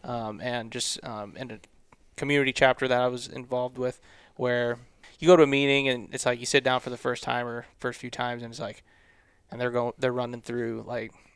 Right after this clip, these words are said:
getting s-, stuff organized for the banquet and stuff, and it's like they're, they're already, like, maybe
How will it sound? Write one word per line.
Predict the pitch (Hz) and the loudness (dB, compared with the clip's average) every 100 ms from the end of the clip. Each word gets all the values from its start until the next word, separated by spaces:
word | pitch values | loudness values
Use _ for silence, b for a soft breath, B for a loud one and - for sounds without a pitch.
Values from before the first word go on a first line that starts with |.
| b _ _ _ _ _ - | b _ _ _ _ _ 0
getting | 120 120 | 0 2
s-, | - | -2
stuff | - - 113 - - | -4 0 0 -2 -8
organized | 123 123 120 117 | -6 -4 -4 -6
for | 120 | -8
the | |
banquet | 120 123 120 | -8 -10 -8
and | 113 | -10
stuff, | - 120 127 | -8 -8 -10
and | |
it's | 127 | -12
like | 104 - _ - - _ - | -12 -12 _ -20 -20 _ 2
they're, | 131 123 117 | 6 6 6
they're | 151 156 | 10 12
already, | 147 135 | 12 10
like, | 120 113 - _ _ _ _ _ _ - | 4 -2 -8 _ _ _ _ _ _ -12
maybe | 117 107 | -12 -12